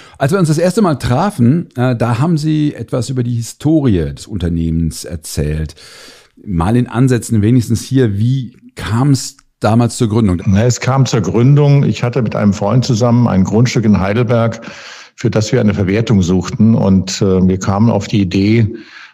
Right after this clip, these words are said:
Speaker 2: dort ein Gebäude errichten zu wollen für S A P Partner. Und haben damals mit dem Fraunhofer Institut darüber nachgedacht, wie wir denn ein solches Gebäude gestalten könnten, wie wir denn die S A P interessieren könnten, sich mit diesem Gebäude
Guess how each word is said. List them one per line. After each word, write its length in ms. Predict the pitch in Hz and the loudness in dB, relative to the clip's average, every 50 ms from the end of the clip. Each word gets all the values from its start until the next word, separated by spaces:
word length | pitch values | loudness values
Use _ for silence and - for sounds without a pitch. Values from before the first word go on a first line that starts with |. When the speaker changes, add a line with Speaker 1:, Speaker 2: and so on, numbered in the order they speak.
| _ _ _ | _ _ _
Speaker 2:
dort 340 | - 98 101 113 - - - - - | -2 0 0 -2 -2 -4 -8 -4 0
ein 220 | 101 98 98 101 | 2 2 4 4
Gebäude 420 | 90 95 82 90 90 101 117 113 123 | 2 0 0 0 0 0 2 2 2
errichten 400 | 113 107 110 107 - - 120 104 | 2 0 0 -2 -2 -2 -2 0
zu 180 | - 117 101 | 0 0 0
wollen 320 | 92 104 104 104 104 104 101 | 2 2 2 4 4 4 4
für 160 | 104 - - | 2 0 -2
S 140 | - 104 - | -2 -2 -2
A 80 | 107 92 | -4 -4
P 220 | - - 131 110 | -4 -2 -2 -2
Partner. 600 | 104 - - 85 80 - - - 78 73 - - _ _ _ _ _ - _ - _ _ _ _ | -2 -2 -4 -4 -6 -6 -4 -4 -4 -4 -6 -8 _ _ _ _ _ -20 _ -20 _ _ _ _
Und 160 | - 98 87 | -4 -2 0
haben 160 | 82 92 92 95 | 0 0 0 0
damals 280 | 95 95 101 110 113 113 | 0 2 2 2 2 2
mit 100 | 110 101 | 2 2
dem 120 | 101 92 | 2 0
Fraunhofer 480 | - - 90 110 120 120 117 110 120 123 | 0 -2 0 2 2 2 2 0 2 2
Institut 500 | 117 107 - - 104 - - 120 107 117 | 0 0 0 -4 -2 0 0 0 2 0
darüber 220 | 101 101 98 92 | 0 0 2 2
nachgedacht, 800 | 90 92 98 107 98 - - 107 104 110 110 104 - - 101 95 | 2 2 0 -2 -2 -4 -4 -2 0 -2 -2 -2 -6 -8 -6 -2
wie 140 | 98 110 | -2 0
wir 120 | 107 107 101 | 0 0 0
denn 340 | 90 104 101 98 98 98 98 - _ _ _ _ - - - _ _ _ _ | 2 2 4 4 2 2 0 -6 _ _ _ _ -20 -20 -20 _ _ _ _
ein 100 | 101 92 | -2 0
solches 260 | 104 104 101 - - | 2 0 0 0 -2
Gebäude 420 | - 87 101 101 104 110 104 110 | -2 -2 0 0 2 2 2 0
gestalten 540 | 90 98 - - 92 92 110 123 - - 123 | 0 -2 -2 -2 -4 -2 -2 -2 0 -2 0
könnten, 320 | - - 123 117 110 110 | 0 2 2 2 4 4
wie 80 | 101 107 | 2 2
wir 80 | 107 104 | 2 2
denn 420 | 101 104 98 98 92 90 - - _ - | 2 4 4 4 2 0 -2 -10 _ -8
die 80 | 107 | -6
S 140 | - 110 - | -6 -4 -2
A 80 | 104 92 | -4 -4
P 220 | - 120 123 123 | -2 -2 0 0
interessieren 640 | 123 117 - - - - - 117 120 151 139 123 107 | 0 -2 -4 -6 -6 -4 -2 0 2 4 4 2 2
könnten, 600 | - - 107 98 90 - - 95 87 85 80 85 - | 2 2 2 2 2 0 0 2 2 2 0 -2 -4
sich 260 | - - 95 - - | -6 -6 -6 -4 -2
mit 140 | 110 92 98 | -2 0 0
diesem 220 | 98 90 101 95 | 0 2 2 2
Gebäude 440 | 90 87 78 90 95 101 101 104 | 2 0 0 0 0 2 0 0